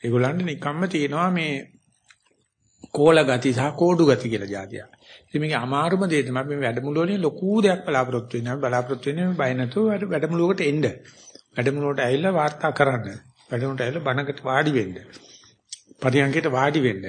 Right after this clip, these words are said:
සක්මන් කරනකොට මහා ලොකු බය වෙන්න දෙයක් නැහැ. ඊට පස්සේ පළවෙනි වාර්තාව දෙනකමුත් හරියට කෙල්ලෙකුට පළවෙනි ලව් ලෙටර් එක දෙන වෙලාවල්. හරි අමාරුයි. ඔක අහුනොත් එහෙම ලොකු සර්ට් එහෙම වැඩේ කො-,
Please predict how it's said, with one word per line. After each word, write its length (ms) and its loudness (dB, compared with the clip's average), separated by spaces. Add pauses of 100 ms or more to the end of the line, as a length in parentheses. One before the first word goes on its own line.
(160)
සක්මන් 460 -4
කරනකොට 380 2
මහා 480 4
ලොකු 200 4
බය 140 6
වෙන්න 180 6
දෙයක් 200 6
නැහැ. 180 -10 (1080)
ඊට 120 0
පස්සේ 320 2
පළවෙනි 420 0
වාර්තාව 500 2
දෙනකමුත් 600 0 (840)
හරියට 520 -6
කෙල්ලෙකුට 540 -4
පළවෙනි 480 -2
ලව් 200 2
ලෙටර් 280 2
එක 120 2
දෙන 200 0
වෙලාවල්. 460 -2 (1700)
හරි 260 -4
අමාරුයි. 600 2
ඔක 140 -2
අහුනොත් 440 0
එහෙම 180 0
ලොකු 220 0
සර්ට් 300 4
එහෙම 200 2 (760)
වැඩේ 360 -2
කො-, 220 -8